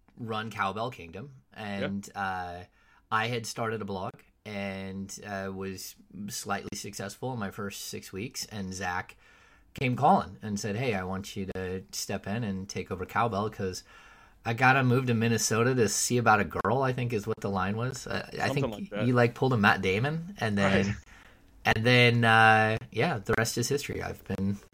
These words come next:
Speaker 1: I've been doing this since two thousand ten, Zach. I, we're getting old. How is this
Speaker 2: That's a
Speaker 1: happening?
Speaker 2: long time. I know someone was like, "Hey, how long have you been doing this?" I was like, "Oh, almost ten years? Like, what the?"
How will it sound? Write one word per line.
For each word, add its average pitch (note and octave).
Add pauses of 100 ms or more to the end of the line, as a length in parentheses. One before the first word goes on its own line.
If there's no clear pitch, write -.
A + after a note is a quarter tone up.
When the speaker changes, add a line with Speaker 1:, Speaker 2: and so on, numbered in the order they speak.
Speaker 1:
I've G2+
been G#2
doing A2
this G#2+
since -
two -
thousand F#3
ten, D#3+
Zach. G2+
I, A#2+
we're B2+
getting E3+
old. B2+
How B2+
is -
this A#2+
Speaker 2:
That's -
a C3+
Speaker 1:
happening? C3
Speaker 2:
long G2+
time. F#2+
I G#2+
know A#2+
someone D3
was C3+
like, A#2
"Hey, A#3+
how B3+
long C4+
have C4+
you A#3+
been F#3+
doing A3+
this?" D3
I C3+
was A#2+
like, B2+
"Oh, E4
almost A3+
ten C#3+
years? C4+
Like, A2+
what A3+
the?" C#3